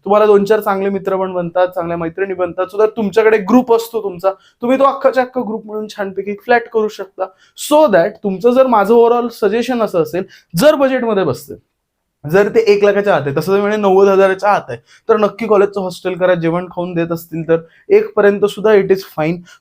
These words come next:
पण जर हे एकच्या वर जात असेल पुण्यासारख्या शहरामध्ये, तर मग हे तुम्हाला जास्त चार्ज करतायत. तुम्हाला तुमच्या कॉलेजच्या बाहेरच पीजीज किंवा फ्लॅट हे शंभर टक्के अव्हेलेबल होणार आहेत.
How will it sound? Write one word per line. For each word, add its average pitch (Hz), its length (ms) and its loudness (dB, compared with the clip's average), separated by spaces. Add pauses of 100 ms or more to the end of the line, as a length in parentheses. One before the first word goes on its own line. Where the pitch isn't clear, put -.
पण 269 140 4
जर 311 140 2
हे 285 240 0
एकच्या 247 280 0
वर 202 200 4
जात 151 240 0
असेल 147 400 -4
पुण्यासारख्या 175 460 -2
शहरामध्ये, 127 600 -4 (300)
तर 220 100 4
मग 226 120 0
हे 220 100 -2
तुम्हाला 220 320 -4
जास्त 190 340 -2
चार्ज 170 360 -2
करतायत. 151 420 -4
तुम्हाला 190 260 -2
तुमच्या 233 320 -4
कॉलेजच्या 196 440 -2
बाहेरच 170 600 2 (260)
पीजीज 233 480 2
किंवा 202 220 0
फ्लॅट 185 280 -2
हे 214 100 -4
शंभर 190 540 0
टक्के 226 280 0
अव्हेलेबल 170 360 -2
होणार 127 260 -6
आहेत. 110 120 -10